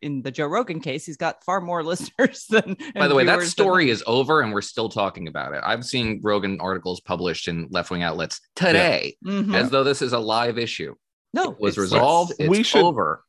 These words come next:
Speaker 2: and
Speaker 3: yeah.
Speaker 2: you're obsessing about it.
Speaker 1: Yep.
Speaker 3: Well, they're obsessing about it because, um, you know, uh, when
Speaker 2: 'Cause they didn't get their way.
Speaker 3: when somebody's impotence is revealed, sometimes,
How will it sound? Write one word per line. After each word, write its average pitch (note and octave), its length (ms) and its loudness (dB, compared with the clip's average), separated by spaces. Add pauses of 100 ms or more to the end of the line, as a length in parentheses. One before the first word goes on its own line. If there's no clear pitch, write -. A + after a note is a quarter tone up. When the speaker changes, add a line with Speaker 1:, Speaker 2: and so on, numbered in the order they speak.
Speaker 2:
and - 100 0
Speaker 3:
yeah. G#2+ 80 2
Speaker 2:
you're A2 180 2
obsessing G2 800 -2
about D2+ 300 -8
it. G#1+ 120 -10 (380)
Speaker 1:
Yep. E3 160 -4 (480)
Speaker 3:
Well, C#3 160 4
they're A#2 140 6
obsessing C3+ 420 2
about G2+ 220 4
it G2+ 100 0
because, A2+ 460 0
um, A2 400 2
you C3+ 100 0
know, G2 280 0
uh, G2+ 160 0
when A#2+ 320 2
Speaker 2:
'Cause C#3 80 2
they A2+ 60 0
didn't A2+ 140 2
get A2+ 140 0
their A#2 80 2
way. F3 300 -2 (1080)
Speaker 3:
when F#3+ 400 2
somebody's D#3+ 680 0
impotence A#2 640 -4
is A2 260 0
revealed, G#2 720 4
sometimes, G#2+ 840 -4